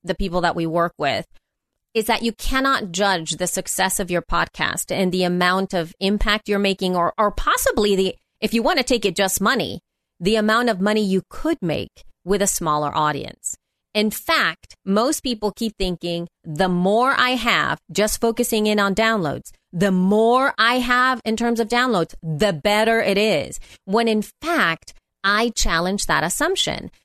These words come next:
I think there's something to be said about really nurturing a smaller, more specific amount of people that you really visualize. Why is it so bad for you to think you have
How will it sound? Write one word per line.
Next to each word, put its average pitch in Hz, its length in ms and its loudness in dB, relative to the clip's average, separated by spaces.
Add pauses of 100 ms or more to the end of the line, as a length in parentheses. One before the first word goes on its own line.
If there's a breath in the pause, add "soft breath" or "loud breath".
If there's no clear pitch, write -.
I 214 120 0
think 262 180 0
there's 269 180 0
something 247 440 0
to 285 120 0
be 294 140 0
said 160 360 0
about 165 260 0
really 196 400 0
nurturing 175 680 -2
a 214 160 0
smaller, 165 920 0 (220)
more 202 340 4
specific - 840 0
amount 180 440 2
of 190 100 0 (160)
people 190 360 0
that 175 140 2
you 202 120 0
really 180 300 0
visualize. 226 680 0 (300 loud breath)
Why 226 480 2
is 240 280 0
it 269 140 -2
so 294 220 0
bad 131 440 -2 (140)
for 226 200 0
you 226 320 0
to 320 140 0
think 160 380 -2 (320 soft breath)
you 233 220 2
have 170 420 2